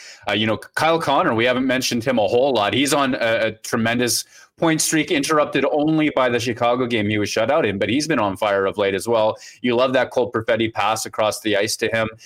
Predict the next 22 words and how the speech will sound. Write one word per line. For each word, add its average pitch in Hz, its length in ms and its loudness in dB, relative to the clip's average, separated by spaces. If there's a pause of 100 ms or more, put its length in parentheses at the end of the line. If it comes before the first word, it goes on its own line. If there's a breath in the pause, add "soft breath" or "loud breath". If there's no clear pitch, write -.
(120 loud breath)
and 135 140 0
you 151 100 2
love 196 140 2
that 220 200 0
Cole 170 220 0
Perfetti 156 520 0 (240 soft breath)
recognition 147 720 0
that 120 160 0
the 123 60 0
defender 143 460 0
hadn't 131 380 -4
pivoted. 139 460 -2
It 117 160 -4
wasn't 165 420 0
just 139 400 -2
the 131 80 -2
fact 120 320 -2
that 113 120 -8
Connor 107 280 0
had 104 160 0
a 101 60 0
lane. 104 340 -2